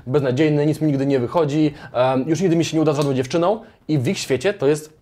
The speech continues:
to jest, to ma podstawy logiczne. Gdzie jak spojrzysz na fakty, to jak sprawa wygląda?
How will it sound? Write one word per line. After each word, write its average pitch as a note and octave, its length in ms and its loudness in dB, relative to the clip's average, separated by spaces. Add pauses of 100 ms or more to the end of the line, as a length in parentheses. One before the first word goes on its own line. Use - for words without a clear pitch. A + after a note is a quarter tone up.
(160)
to C#3 80 -2
jest, D3 280 0
to D3+ 80 -2
ma E3 100 0
podstawy D3+ 380 0
logiczne. C#3+ 460 -2 (280)
Gdzie B2+ 120 -4
jak C#3+ 100 0
spojrzysz C#3 360 -2
na A2 120 -4
fakty, F#3+ 500 -4 (380)
to D#3+ 60 -2
jak E3 100 0
sprawa D#3+ 280 2
wygląda? C#3 480 -2